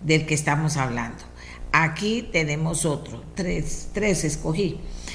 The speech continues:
Dice: "Este proyecto de acoso laboral en el sector público va a ser más inamovible a los empleados públicos. Imagínense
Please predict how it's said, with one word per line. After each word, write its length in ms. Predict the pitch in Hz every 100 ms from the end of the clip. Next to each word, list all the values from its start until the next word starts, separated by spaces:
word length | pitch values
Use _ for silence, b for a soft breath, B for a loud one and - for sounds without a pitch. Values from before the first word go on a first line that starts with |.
| B B B B
Dice: 540 | 190 240 226 190 165 -
"Este 220 | 254 359
proyecto 440 | 330 302 269 277
de 100 | 262
acoso 300 | 196 214 208
laboral 420 | 220 190 175 165
en 120 | 170 156
el 100 | 156
sector 340 | 156 226 220
público 480 | - 240 233 214 170
va 120 | 165
a 60 | 190
ser 240 | 202 196
más 280 | 180 190 202
inamovible 720 | 220 175 165 156 208 226 247
a 20 |
los 160 | 214 156
empleados 400 | 131 170 170 165
públicos. 540 | 233 214 170 - 160
Imagínense 600 | 170 165 233 262 262 269